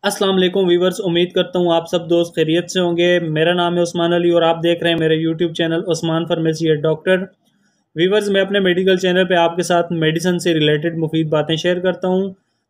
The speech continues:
<clears throat> आज का मेरा टॉपिक ऑगमेंटन टैबलेट के हवाले से,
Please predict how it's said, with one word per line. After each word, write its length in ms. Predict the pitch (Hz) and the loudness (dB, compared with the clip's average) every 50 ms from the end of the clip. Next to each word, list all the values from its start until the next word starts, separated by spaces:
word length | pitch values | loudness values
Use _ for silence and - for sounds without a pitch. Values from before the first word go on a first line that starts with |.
| _ - | _ -8
<clears throat> 300 | - 226 220 208 202 - - - _ _ _ - 196 | -6 -4 -4 -2 -4 -4 -6 -10 _ _ _ -4 -2
आज 220 | 185 196 202 196 | -2 -2 -2 -2
का 100 | - 202 | -2 -2
मेरा 200 | 190 185 180 190 185 185 | 0 2 2 2 2 2
टॉपिक 360 | 180 175 170 185 185 180 180 - - | 2 0 2 0 -2 -2 -4 -8 -8
ऑगमेंटन 540 | 180 160 160 160 160 165 170 170 185 185 185 | -8 -4 -2 -2 -2 -2 0 -2 -2 -2 0
टैबलेट 380 | 180 175 170 165 180 185 185 - | 0 0 0 0 -2 -2 -2 -2
के 100 | - 185 | -2 -2
हवाले 280 | 175 160 156 160 170 | 0 0 0 -2 -2
से, 200 | 170 - 185 180 | -2 -2 0 2